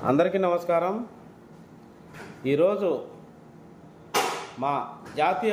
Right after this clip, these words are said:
అధ్యక్షుడు శ్రీ నారా చంద్రబాబు నాయుడు గారికి రెగ్యులర్ బెయిల్ రావడంతో ఎంతో సంతోషంగా, ఎంతో ఆనందాలతో తెలుగుదేశం కార్యకర్తలు కానీ, తెలుగుదేశం నాయకులు కానీ సంబరాలు చేసుకుంటున్నారు.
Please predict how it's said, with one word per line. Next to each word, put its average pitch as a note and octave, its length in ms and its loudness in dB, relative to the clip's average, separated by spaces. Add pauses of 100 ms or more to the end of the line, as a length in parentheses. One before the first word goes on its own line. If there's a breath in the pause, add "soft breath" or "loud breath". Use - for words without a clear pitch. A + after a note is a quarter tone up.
అధ్యక్షుడు E3+ 400 -2 (320)
శ్రీ E3+ 140 -4 (160)
నారా F3+ 340 0
చంద్రబాబు F3+ 480 2
నాయుడు E3 280 0
గారికి D3 300 -2 (360)
రెగ్యులర్ E3 440 -2
బెయిల్ D#3+ 240 0 (440)
రావడంతో D#3 560 0 (1300)
ఎంతో D#3 220 0 (160)
సంతోషంగా, E3 680 0 (160)
ఎంతో D3 280 0 (420)
ఆనందాలతో F3 680 0 (680)
తెలుగుదేశం F#3 580 -2
కార్యకర్తలు E3 560 -2
కానీ, D3 220 -2
తెలుగుదేశం F3 560 -4 (120)
నాయకులు F#3+ 420 -2
కానీ D#3+ 240 0 (3500)
సంబరాలు F#3+ 440 4
చేసుకుంటున్నారు. B2 640 -2